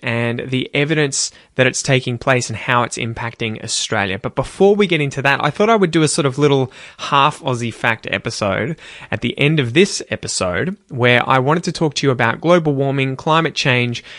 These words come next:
and what it means when someone says that there's scientific consensus that global warming is human caused. So often the terms global warming and climate change get mixed up. They get used interchangeably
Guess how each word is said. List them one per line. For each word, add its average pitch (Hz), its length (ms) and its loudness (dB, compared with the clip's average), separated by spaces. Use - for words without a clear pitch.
and 139 140 0
what 208 140 4
it - 80 -8
means 165 340 2
when 143 140 -2
someone 156 400 0
says 135 420 0
that 127 160 -4
there's 120 160 2
scientific 127 800 0
consensus 131 960 0
that 131 200 0
global 147 460 6
warming 120 400 0
is 117 160 -6
human 101 400 -4
caused. - 680 -4
So 160 200 4
often 196 220 4
the - 180 2
terms 165 460 6
global 156 420 4
warming 135 300 0
and 120 100 -4
climate 120 400 0
change 113 360 -2
get 113 140 -4
mixed 113 320 -6
up. - 220 -4
They 131 100 2
get 147 160 0
used 143 320 2
interchangeably 117 1080 -6